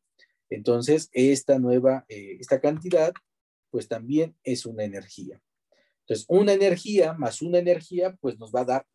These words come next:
otra energía. Y tiene su nombre particular. Se llama entalpía, como bien nos había dicho Mayra. Entalpía es la suma de la energía interna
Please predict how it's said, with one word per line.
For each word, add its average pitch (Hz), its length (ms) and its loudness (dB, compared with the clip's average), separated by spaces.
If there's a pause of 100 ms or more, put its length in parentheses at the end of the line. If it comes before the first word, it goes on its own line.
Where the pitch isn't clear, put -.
otra 180 420 2
energía. 110 540 -20 (520)
Y 202 280 -8
tiene 135 380 0
su 123 160 -10
nombre 110 420 -6
particular. - 680 -12 (460)
Se 110 180 -8
llama 175 440 2 (500)
entalpía, 143 760 0
como 110 240 -10
bien 127 160 2
nos 123 160 -2
había 113 240 -6
dicho 135 280 -2
Mayra. 110 440 -12 (380)
Entalpía 180 840 2
es 135 420 -2 (220)
la 127 300 -4 (100)
suma 175 460 -2
de 110 100 -8
la 107 60 -8
energía 104 320 -4
interna 156 640 2